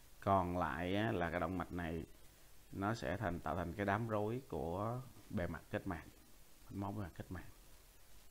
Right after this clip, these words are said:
Thì như vậy thì, à, chính nhờ cái sự thông nối ở cái vùng rìa này mà nó sẽ dẫn tới một cái hiện tượng lâm sàng, đó là nếu bệnh nhân bị đỏ mắt mà do các nguyên nhân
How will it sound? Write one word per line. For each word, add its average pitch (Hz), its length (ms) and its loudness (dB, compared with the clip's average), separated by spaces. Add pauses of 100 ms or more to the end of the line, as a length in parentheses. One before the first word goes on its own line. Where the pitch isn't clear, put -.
(440)
Thì 107 140 6
như 127 200 10
vậy 101 260 6
thì, 98 140 6 (800)
à, 87 300 6
chính 170 320 8
nhờ 117 300 10
cái 139 80 4
sự 92 200 4
thông 123 260 8
nối 143 340 6
ở 87 320 4
cái 143 80 4
vùng 101 220 4
rìa 95 140 8
này 95 320 4
mà 87 280 4
nó 104 120 4
sẽ 107 160 2
dẫn 98 240 4
tới 123 120 4
một 131 120 2
cái 117 80 4
hiện 90 200 4
tượng 60 340 0 (640)
lâm 104 260 8
sàng, 98 300 4
đó 107 100 6
là 92 260 6 (420)
nếu 143 380 10
bệnh 107 220 10
nhân 120 240 8 (2250)
bị 87 200 4
đỏ 78 240 4
mắt 165 380 4
mà 85 180 0
do 98 260 6
các 131 240 -2
nguyên 113 300 6
nhân 107 300 4